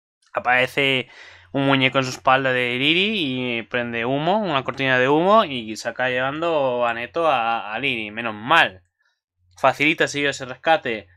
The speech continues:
Mientras, si vieran el combate, que le iban a pegar tremendo puño que le dejan en el hospital ya de una. Porque es que el cabrón iba con toda potencia el puño.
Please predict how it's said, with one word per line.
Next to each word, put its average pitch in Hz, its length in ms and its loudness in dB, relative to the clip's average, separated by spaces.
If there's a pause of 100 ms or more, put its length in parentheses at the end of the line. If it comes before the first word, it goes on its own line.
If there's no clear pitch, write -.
(120)
Mientras, 147 800 0
si 135 200 -6
vieran 170 240 4
el 170 80 0
combate, 160 400 2
que 135 60 -8
le 139 80 0
iban 147 140 2
a - 20 -10
pegar 170 220 0
tremendo 165 300 -4
puño 165 220 -2
que 156 60 0
le 147 80 2
dejan 156 380 2
en 143 100 -4
el 143 100 -2
hospital 139 800 2
ya 151 160 4
de 147 80 2
una. 151 380 0 (920)
Porque 101 220 -12
es - 100 -16
que 110 560 -4
el 110 100 -8
cabrón 117 480 0
iba 123 180 2
con 127 220 0
toda 143 300 8
potencia 139 440 0
el 117 100 0
puño. 139 420 -2